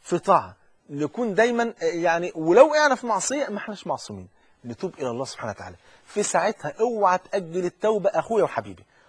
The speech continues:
والله العظيم نصيحة أخ بيحبكم، حد فيكم شاكك إني بحبه؟ زي ما أنا مش شاكك إن أنتوا بتحبوني، أنا كمان ما حدش يشك إن أنا بحبكم. "وأريد لكم الخير إن أريد الإصلاح إلا ما استطعت، إن أريد الإصلاح ما استطعت". عايز أقول لك حاجة،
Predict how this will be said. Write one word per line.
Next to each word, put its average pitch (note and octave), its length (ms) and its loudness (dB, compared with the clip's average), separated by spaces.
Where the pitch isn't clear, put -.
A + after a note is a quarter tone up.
والله D3 460 6
العظيم F3+ 440 2
نصيحة E3 480 -6
أخ G#3 220 -6
بيحبكم، C#3+ 560 -6
حد C#3 280 -4
فيكم E3 300 -8
شاكك - 380 -10
إني C3+ 100 -8
بحبه؟ C#3 360 -8
زي G3+ 240 2
ما A3+ 100 0
أنا C4 100 -2
مش A3 140 -4
شاكك A3+ 360 -2
إن F#3 80 -2
أنتوا G3 180 -6
بتحبوني، E3+ 460 -4
أنا G#3+ 280 -4
كمان G3 240 -4
ما E3+ 100 -6
حدش F#3 340 -4
يشك D#3+ 220 -10
إن E3 100 -4
أنا F#3+ 100 -2
بحبكم. F3 500 -6
"وأريد C#3+ 340 0
لكم D3+ 280 -6
الخير C#3 400 -4
إن D#3+ 120 -4
أريد D3 280 -4
الإصلاح C3+ 420 -4
إلا D3+ 400 -6
ما D3 80 -10
استطعت، - 420 -14
إن D#3+ 100 -4
أريد D#3 180 -2
الإصلاح C3+ 300 -8
ما D3+ 80 -12
استطعت". A2+ 400 -14
عايز F#3 220 -10
أقول F3 100 -10
لك D3+ 60 -14
حاجة، C#3 320 -8